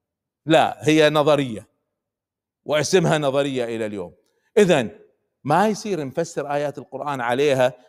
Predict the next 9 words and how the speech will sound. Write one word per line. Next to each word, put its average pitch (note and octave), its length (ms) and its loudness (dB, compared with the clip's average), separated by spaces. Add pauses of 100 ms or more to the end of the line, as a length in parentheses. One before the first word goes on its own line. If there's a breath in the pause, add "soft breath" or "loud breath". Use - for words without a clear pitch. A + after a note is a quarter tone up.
(100)
لأنها F3 280 4
قد A#3 180 2
تتغير. A#3 680 2 (800)
فإذا D3+ 340 0
كانت G3+ 340 -4
الأمور F#3 380 -4
ظنية، D#3 480 -6
خلونا A#2+ 420 -10
نصبر. G#2 360 -12